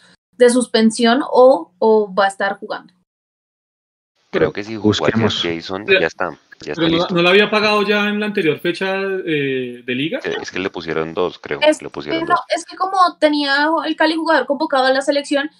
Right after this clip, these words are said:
Speaker 1: eso habilitó a que Teófilo, que tenía roja, jugara esos partidos.
Speaker 4: No, no,
Speaker 1: Entonces,
Speaker 4: no la,
Speaker 1: no
Speaker 4: no la
Speaker 1: sé si
Speaker 4: tengo
Speaker 1: todavía
Speaker 4: clara.
Speaker 1: debe.
Speaker 4: Eh, pero lo que yo vi,
Speaker 2: Hoy ya está
Speaker 4: hoy,
Speaker 2: listo.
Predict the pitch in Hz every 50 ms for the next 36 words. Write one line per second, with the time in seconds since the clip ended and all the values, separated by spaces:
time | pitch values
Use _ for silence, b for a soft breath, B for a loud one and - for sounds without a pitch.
0 | b b b b b 269 294 277 277 277 269 269 302 294 311 302 285 269 285 302
1 | 294 - 277 262 262 247 247 269 262 262 294 302 294 - 240 - 240 226 226 233
2 | 233 233 262 262 262 254 262 269 277 254 220 233 220 202 214 214 220 233 - -
3 | 226 214 214 - 208 - - - - - _ _ _ _ _ _ _ - 143 135
4 | - 240 220 220 226 226 214 233 240 247 254 254 254 - - - - 254 247 240
5 | 226 214 214 214 202 - - _ _ _ _ _ _ _ _ _ _ _ _ _
6 | _ _ - 151 151 151 151 151 147 147 147 147 147 147 151 151 - - 170 165
7 | 165 160 151 156 151 151 156 165 185 196 208 226 226 233 - 107 - - 87 -
8 | - - - -